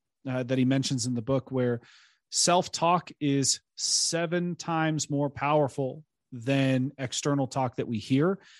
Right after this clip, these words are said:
And negative talk is another, is a factor of ten on top of that. So if somebody tells you something outside that's like, you know, you just hear it.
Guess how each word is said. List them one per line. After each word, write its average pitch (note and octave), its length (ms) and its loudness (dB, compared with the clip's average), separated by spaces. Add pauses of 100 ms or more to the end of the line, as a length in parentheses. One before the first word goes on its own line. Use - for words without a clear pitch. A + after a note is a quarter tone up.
(360)
And D3 360 2 (140)
negative C#3 880 2 (520)
talk C3 420 -2 (100)
is B2+ 240 -2
another, C3+ 520 0
is C3 240 -2
a B2 80 0
factor C3+ 440 -4
of - 160 -6
ten C3+ 560 0 (300)
on B2 180 -2
top F3 300 2
of A#2 80 -4
that. A2 200 -4
So B2 280 0 (520)
if D3+ 140 0
somebody G#3+ 640 2
tells F3+ 440 0
you D#3 120 0
something A#2+ 680 -4 (160)
outside C#3+ 720 0 (140)
that's B2 260 -4
like, A#2+ 380 -2
you C#3 160 -4
know, A2 100 -2
you A2+ 200 -2
just B2 240 2
hear D3 220 4
it. B2+ 120 -8